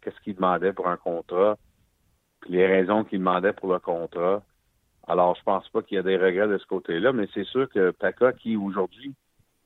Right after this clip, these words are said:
demeure encore à Buffalo. Alors, il, il a fait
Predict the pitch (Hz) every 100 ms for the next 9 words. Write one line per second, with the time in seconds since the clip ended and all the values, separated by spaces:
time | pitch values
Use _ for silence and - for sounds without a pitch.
0 | - 113 104 127 127 110 139 156 98 92
1 | - 101 104 _ 92 90 87 92 - -
2 | 87 95 71 - 98 -